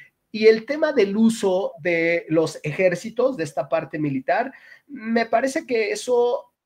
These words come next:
en, en las democracias actuales no caben, ¿no? Y entonces podríamos pensar que por eso, en las últimas décadas, bueno, ese concepto suena peyorativo. Aquellos que sobre todo discriminan, son racistas, y entonces, eh, pensando mucho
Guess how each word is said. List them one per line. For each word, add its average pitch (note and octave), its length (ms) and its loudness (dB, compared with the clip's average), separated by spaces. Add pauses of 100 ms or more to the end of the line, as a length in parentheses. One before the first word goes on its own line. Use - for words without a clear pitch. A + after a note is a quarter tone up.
(100)
en, F3 320 -4
en F#3+ 120 0
las F#3 220 0
democracias A3+ 720 0
actuales F3+ 680 -2 (240)
no E3 220 0
caben, C3 400 -4
¿no? A3+ 240 0
Y F3+ 80 -2
entonces G3 400 -4
podríamos F#3 580 0 (320)
pensar G3 420 0
que A3 100 0
por F#3 240 0
eso, A3+ 540 0 (260)
en E3+ 80 -2
las D#3+ 160 0
últimas G#3 400 -2
décadas, G3 440 -2
bueno, F3 240 0
ese E3+ 220 -4
concepto G3 480 -4
suena F3+ 380 -2
peyorativo. C#3 720 -4
Aquellos A3 400 -2
que E3 100 -6
sobre D3 300 -4
todo F#3+ 340 -6
discriminan, F#3 720 -4
son G#3 200 -6
racistas, G3+ 580 -4 (300)
y C4 80 2
entonces, C#4 540 4 (200)
eh, G3+ 80 -2
pensando C#4 540 4
mucho B3+ 460 2